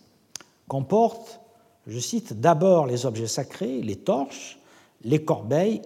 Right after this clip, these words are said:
et les parfums à brûler, et ensuite les chevaux, les chiens et, et les objets destinés à la chasse. » Dans les Éthiopiques d'Héliodore, la procession des Zénianes entre Delphes,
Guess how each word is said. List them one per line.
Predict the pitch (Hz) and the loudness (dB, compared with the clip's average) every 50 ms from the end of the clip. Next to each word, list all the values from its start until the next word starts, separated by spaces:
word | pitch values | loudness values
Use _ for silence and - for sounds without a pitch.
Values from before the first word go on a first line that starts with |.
| - | 4
et | 190 220 | 6 6
les | 220 - | 6 6
parfums | - - 156 - - - 160 139 | 4 2 0 -2 0 -2 -2 -2
à | 117 | -2
brûler, | 110 107 107 104 92 104 127 160 180 - - - _ - _ - | -4 -6 -6 -6 -4 -4 -6 -6 -8 -12 -18 -20 _ -20 _ -2
et | 131 135 | -2 0
ensuite | 123 113 - - - 160 156 160 - | 0 -2 -6 -4 -4 -4 -6 -4 -6
les | 101 120 143 | -4 -4 -4
chevaux, | 139 - 127 107 98 110 127 123 | -2 -2 -4 -6 -4 -4 -4 -2
les | 98 95 | -2 -4
chiens | 180 - - - 127 117 120 131 - - - - - - - - _ _ _ _ - | -6 -6 -8 -8 -8 -8 -10 -10 -14 -20 -20 -20 -20 -20 -20 -20 _ _ _ _ 2
et, | 165 175 175 165 175 - 151 143 139 | 2 4 4 2 0 -2 0 0 2
et | 135 | 2
les | 135 135 156 151 151 143 | 2 2 2 2 2 0
objets | 113 104 107 113 143 143 | -2 -2 0 -2 -2 0
destinés | 127 131 120 - - - 120 123 131 117 | 0 -2 -4 -4 -8 -10 -6 -6 -4 -4
à | 101 | -4
la | 98 95 | -6 -6
chasse. » | - - - - - - - - - - _ _ _ _ _ _ _ _ _ _ _ - | -8 -8 -10 -10 -14 -14 -14 -14 -16 -18 _ _ _ _ _ _ _ _ _ _ _ -2
Dans | 113 143 151 156 | 2 4 4 4
les | 147 135 135 123 107 123 143 | 4 4 2 2 2 0 -2
Éthiopiques | 135 - 190 180 - - 262 262 - - - - - _ _ - | 0 0 0 0 0 0 -2 -4 -4 -6 -12 -18 -20 _ _ -12
d'Héliodore, | 110 113 131 120 123 147 147 139 151 185 220 247 240 202 160 123 104 - - - _ _ _ _ _ _ _ _ _ _ _ - - - | -2 0 0 0 2 0 0 2 2 0 0 0 -2 -4 -4 -6 -10 -16 -20 -20 _ _ _ _ _ _ _ _ _ _ _ -20 -14 -4
la | - 135 127 | -2 -2 -2
procession | - - - 165 151 - 160 143 - - 214 233 240 | -2 -4 -6 -6 -4 -4 -6 -4 -4 -2 0 0 0
des | 202 147 156 160 156 135 - - | 2 2 2 2 2 2 -2 -4
Zénianes | - 131 143 151 160 190 233 254 254 220 170 - | -4 -2 -2 0 2 2 0 0 0 -2 -4 -6
entre | - 127 143 143 131 - - - - 131 117 - - - _ _ _ - | -6 -4 -4 -4 -6 -8 -12 -10 -10 -10 -10 -10 -14 -20 _ _ _ -18
Delphes, | 80 90 151 175 165 143 - - - - - | 0 2 4 4 4 4 0 -4 -10 -14 -18